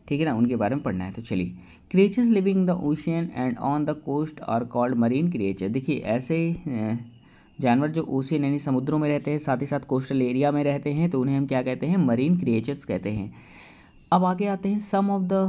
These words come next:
some of them are distinct due to their unique feature, और ये बहुत ही अलग होते हैं क्योंकि इनके पास एक अलग तरीके के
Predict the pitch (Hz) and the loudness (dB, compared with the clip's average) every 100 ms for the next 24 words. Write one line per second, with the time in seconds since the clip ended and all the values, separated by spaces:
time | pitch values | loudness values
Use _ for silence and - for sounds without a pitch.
0 | 180 - - - 180 185 190 170 170 165 | -2 -8 -20 -6 0 2 2 2 2 2
1 | 156 156 143 143 143 - 180 180 147 139 | -2 0 0 0 -2 0 4 6 6 2
2 | 143 135 135 135 135 165 175 180 180 202 | 0 2 2 2 2 2 0 0 2 -2
3 | - 131 135 156 165 147 147 151 139 131 | 0 2 2 2 2 0 -2 -2 0 0
4 | 147 151 151 185 214 156 151 120 135 127 | 0 -2 -2 0 0 -2 -2 -2 -2 0
5 | 135 135 147 - 110 127 120 120 113 113 | -2 -2 -6 -4 -4 -4 -2 -2 -2 0
6 | 202 | 4